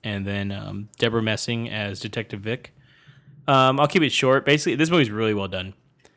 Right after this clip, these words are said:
So, unlike the movie, it, it's like the movie Unfriended, where the entire screen, basically, as you're watching it, is the laptop. And it is,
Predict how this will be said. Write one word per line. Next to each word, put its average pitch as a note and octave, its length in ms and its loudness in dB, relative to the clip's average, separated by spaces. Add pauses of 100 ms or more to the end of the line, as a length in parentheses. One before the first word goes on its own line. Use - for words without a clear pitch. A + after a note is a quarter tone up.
(140)
So, C3 540 4
unlike D3+ 480 4
the A#3 140 0
movie, F3 800 2 (120)
it, - 220 -8
it's F3+ 240 2
like G#3 380 2
the G#3 80 0
movie G3 260 4
Unfriended, C3 600 2
where G#2+ 300 -2
the A#2 260 0
entire B2+ 540 0
screen, A#2+ 760 -6
basically, B2 420 -4
as A#2 140 -4
you're A#2 100 -6
watching A2+ 360 -4
it, B2+ 100 -6
is G#2 160 -8
the G#2 140 -6
laptop. G#2+ 640 -2 (540)
And A#2+ 120 -2
it A2 200 -2
is, A#2 500 -6